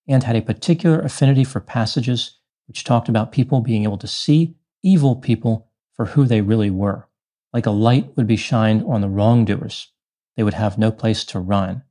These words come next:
Eric decided to start his own organization, which he called Predator Catchers Indianapolis. The mission of this organization is to expose people who are online and trying to meet with children.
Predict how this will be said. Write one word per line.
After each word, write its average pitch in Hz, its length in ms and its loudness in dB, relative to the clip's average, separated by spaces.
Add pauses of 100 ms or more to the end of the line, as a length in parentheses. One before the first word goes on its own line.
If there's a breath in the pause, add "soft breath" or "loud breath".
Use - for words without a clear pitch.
(760)
Eric 160 220 0
decided 123 400 0
to 113 80 -4
start 110 240 0
his 113 220 0
own 101 340 0 (220)
organization, 117 800 0 (300)
which 117 160 -2
he 113 100 2
called 101 340 -2 (220)
Predator 131 500 2
Catchers - 580 -6 (460)
Indianapolis. 117 880 0 (640)
The 127 40 -2
mission 127 460 2
of 101 220 -2
this 101 400 -2
organization 120 800 0 (100)
is 131 120 -6
to 131 100 0
expose 135 480 0
people 123 320 -2
who 113 120 -2
are 98 120 -2
online 123 480 2 (380)
and 110 100 -2
trying 98 280 -4
to 113 100 -4
meet 104 200 0
with 113 260 -6
children. 151 480 0